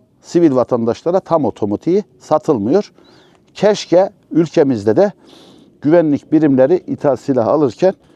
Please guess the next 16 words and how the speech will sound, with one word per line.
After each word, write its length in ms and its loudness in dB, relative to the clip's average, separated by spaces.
böyle 260 4
bir 80 -2
silah 340 -2
alsalar. 640 -2
Kesinlikle 720 -2
bu 60 -4
silahların, 640 -4
yani 300 -4
bu 100 0
tür 200 -2
alet 460 0
kapsamlı 540 -4
silahların 600 -2
Rolls 340 -2
Royce'u 300 -2
diyebilirim. 460 0